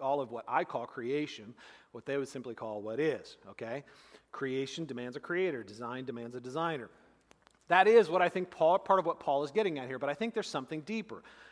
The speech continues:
Y'all, it's more personal. We are part of God's creation, are we not? It's not just the stars of heaven. It's not just the trees. It's not just the seasons. We are part of creation. We were created, in fact, in the very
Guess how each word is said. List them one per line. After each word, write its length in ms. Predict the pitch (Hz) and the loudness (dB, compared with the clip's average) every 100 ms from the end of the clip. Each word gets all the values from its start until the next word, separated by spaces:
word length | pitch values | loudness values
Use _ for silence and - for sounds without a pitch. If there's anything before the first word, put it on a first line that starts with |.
| - | 4
Y'all, 220 | 165 170 - - - - - _ _ - | 6 6 0 -16 -16 -18 -20 _ _ -14
it's 120 | - | 0
more 100 | 214 | 0
personal. 580 | - - 262 - 139 80 - _ _ _ _ _ _ - | 0 -4 -2 -2 -6 -8 -18 _ _ _ _ _ _ -10
We 480 | 151 196 311 294 254 | 0 6 8 8 6
are 160 | 220 208 | 4 4
part 240 | 233 220 | 8 6
of 60 | 190 | 8
God's 260 | 196 196 | 4 4
creation, 580 | - 185 175 170 151 120 | 0 0 2 0 -2 -8
are 120 | 117 | -6
we 80 | 131 | -2
not? 240 | 143 160 185 - _ _ _ _ _ _ _ - | -2 -2 -6 -20 _ _ _ _ _ _ _ -10
It's 100 | 175 | 2
not 180 | 226 254 | 6 6
just 200 | 277 - | 4 -4
the 60 | 208 | -6
stars 440 | - 170 151 131 | 2 6 6 4
of 60 | 117 | 0
heaven. 260 | 143 240 | 0 2
It's 100 | 226 | 0
not 160 | 233 233 | 0 0
just 240 | 233 - | -2 -4
the 80 | 170 | -8
trees. 640 | - - - 139 160 208 190 | -8 -10 -8 -6 -4 -4 -6
It's 120 | 190 | -6
not 160 | 240 | -6
just 240 | 233 226 - | -4 -6 -6
the 100 | 160 | -10
seasons. 720 | - - 160 147 127 208 190 | -10 -12 -10 -10 -6 -6 -6
We 540 | 135 160 285 226 196 - - 175 | -8 -2 0 0 -2 -6 -8 -4
are 80 | |
part 240 | 165 214 196 | 2 6 6
of 100 | 185 | 4
creation. 640 | - 185 208 233 - 143 | -2 6 8 8 4 -4
We 140 | 151 202 | 0 2
were 60 | |
created, 440 | 190 - 233 269 220 | 2 2 2 4 2
in 60 | |
fact, 280 | 196 214 214 | 2 2 2
in 60 | 226 | 0
the 60 | |
very 200 | 190 214 | 2 2